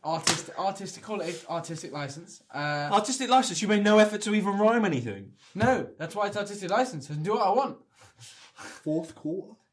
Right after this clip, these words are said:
Speaker 1: Thirty, right, stop.
Speaker 2: Pork porter?
Speaker 1: Oh my God.
Speaker 3: Fourth water?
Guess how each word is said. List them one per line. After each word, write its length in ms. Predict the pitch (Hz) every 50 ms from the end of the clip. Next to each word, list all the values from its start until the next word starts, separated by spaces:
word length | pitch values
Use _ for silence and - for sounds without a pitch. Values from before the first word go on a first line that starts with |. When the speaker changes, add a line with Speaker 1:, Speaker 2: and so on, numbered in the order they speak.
| _ _ _ - -
Speaker 1:
Thirty, 500 | 214 220 220 220 214 - 240 226 - - - _
right, 260 | 165 185 180 147 - - - _ - -
stop. 480 | - _ - 254 262 269 262 - -
Speaker 2:
Pork 320 | - - 147 139 143 - -
porter? 320 | - 123 127 131 156 160
Speaker 1:
Oh 100 | 170 185
my 80 | - -
God. 280 | - - - 123 - -
Speaker 3:
Fourth 320 | 143 139 143 143 - -
water? 420 | 139 135 135 135 - - 165 175